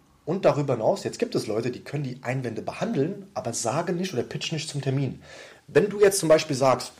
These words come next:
du hast schlechte Erfahrungen gesammelt und der Luca akquiriert dich gerade und der tut auch diesen Einwand behandeln, aber wartet dann, bis du sagst, „Hey, ja, mach, gib mir mal einen Termin“, dann ist das falsch. Und ich denke, wenn wir jetzt nochmal auf das Thema Einwände zurückgehen, Einwände gibt's immer in der Kaltakquise, das ist wie so ein Boxkampf, ja, du,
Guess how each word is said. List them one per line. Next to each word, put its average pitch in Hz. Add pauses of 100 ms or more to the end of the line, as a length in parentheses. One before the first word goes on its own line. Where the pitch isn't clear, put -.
(140)
du 110
hast 127
schlechte 135
Erfahrungen 139
gesammelt 85
und 110
der 110
Luca 139
akquiriert 131
dich 131
gerade 80 (380)
und 117
der 117
tut -
auch 147
diesen 135
Einwand 143
behandeln, 107 (240)
aber 117 (120)
wartet 180
dann, 151
bis 135
du 240
sagst, 175 (400)
„Hey, 160 (220)
ja, 123
mach, 127
gib 175
mir 180
mal 135
einen 110
Termin“, 101 (440)
dann 101
ist 113
das -
falsch. 101
Und -
ich 101
denke, 165
wenn 135
wir 120
jetzt 110
nochmal 107
auf -
das -
Thema 104
Einwände 127
zurückgehen, 165 (440)
Einwände 127
gibt's -
immer 147
in 165
der 156
Kaltakquise, 156
das 110
ist 113
wie 120
so 113
ein 95
Boxkampf, 180
ja, 107
du, 104